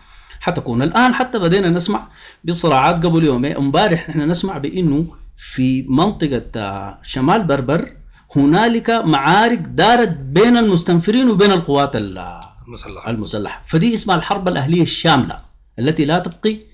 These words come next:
Speaker 1: آه، ولا تزر. لا يترك الأمر للعسكريين، وهو التجربة قالت ال-، الكلام ده. إذا السودان ده استغل من ستة وخمسين لحد الآن أجمع السنين اللي حكموا فيها العساكر والسنين اللي حكمت فيها القوى المدنية، أنت حتكتشف إنه العامل المشترك الوحيد في مشاكل السودان هو الحكم العسكري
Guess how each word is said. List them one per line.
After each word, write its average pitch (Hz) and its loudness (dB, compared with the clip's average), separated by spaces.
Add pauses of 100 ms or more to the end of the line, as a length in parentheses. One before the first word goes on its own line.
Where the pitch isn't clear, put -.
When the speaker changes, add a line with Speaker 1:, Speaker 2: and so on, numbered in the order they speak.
(440)
Speaker 1:
آه، 123 0
ولا 135 0
تزر. 107 -6
لا 185 -2
يترك 202 2
الأمر 147 -2
للعسكريين، 110 -6
وهو 220 2
التجربة 196 -2
قالت 143 -2
ال-، 87 -10
الكلام 131 -4
ده. 143 -6
إذا 135 -4
السودان 160 -2
ده 202 -4
استغل 175 0
من 139 2
ستة 165 -6
وخمسين 127 -8
لحد 127 -8
الآن 170 -2
أجمع 190 -2
السنين 156 -2
اللي 135 -4
حكموا 160 -6
فيها 156 -4
العساكر 170 -8 (500)
والسنين 190 2
اللي 170 2
حكمت 175 -4
فيها 170 -4
القوى 170 -2
المدنية، 156 -2 (340)
أنت 208 -4
حتكتشف 190 -2
إنه 202 2
العامل 170 2
المشترك 139 0
الوحيد 139 -2
في 143 -8
مشاكل 165 -4
السودان 175 -2
هو 165 2
الحكم 165 -4
العسكري 139 -6